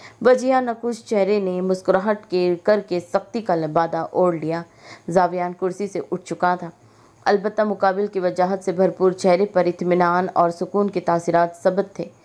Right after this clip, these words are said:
सीरत खामोश निगाहों से जावियान के सपाट चेहरे को देखकर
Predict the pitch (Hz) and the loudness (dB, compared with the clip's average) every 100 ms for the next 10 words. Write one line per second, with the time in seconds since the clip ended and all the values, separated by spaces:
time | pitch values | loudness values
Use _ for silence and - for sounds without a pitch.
0 | - - - - 285 285 285 269 240 233 | -20 -20 -12 2 4 4 0 -2 -2 0
1 | 240 233 - 240 233 214 196 196 196 220 | -4 -4 -4 0 0 0 0 2 0 -2
2 | 214 185 185 175 170 180 196 190 180 185 | -2 0 2 2 0 0 0 0 -2 -2
3 | 180 180 175 185 170 196 170 160 156 - | 0 0 0 -2 -2 0 -2 -4 -2 4
4 | 170 | 4